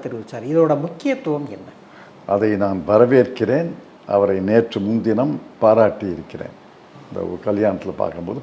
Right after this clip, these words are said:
Speaker 2: பாராட்டினேன். காரணம், தமிழ்நாடு முதலமைச்சர், ஒரு மாநில கட்சி,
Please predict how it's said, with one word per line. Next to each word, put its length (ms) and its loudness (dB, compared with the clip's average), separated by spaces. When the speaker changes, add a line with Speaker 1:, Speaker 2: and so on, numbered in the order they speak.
Speaker 2:
பாராட்டினேன். 960 -12
காரணம், 400 0
தமிழ்நாடு 680 6
முதலமைச்சர், 720 0
ஒரு 140 -4
மாநில 460 4
கட்சி, 540 -4